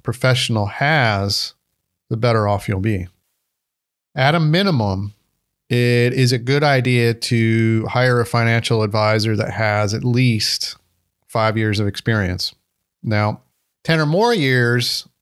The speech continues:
is a plus, yet someone with decades of experience, you might also want to take a closer look at, because people that survive for a large number of years in the financial advisor profession,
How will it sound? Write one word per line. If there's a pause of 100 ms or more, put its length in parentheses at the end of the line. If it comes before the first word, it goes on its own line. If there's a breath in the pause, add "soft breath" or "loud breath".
is
a
plus, (640)
yet
someone
with
decades
of
experience, (320)
you
might
also
want
to
take
a
closer (220)
look
at, (180)
because (180)
people
that
survive
for
a
large
number
of
years
in
the
financial
advisor
profession,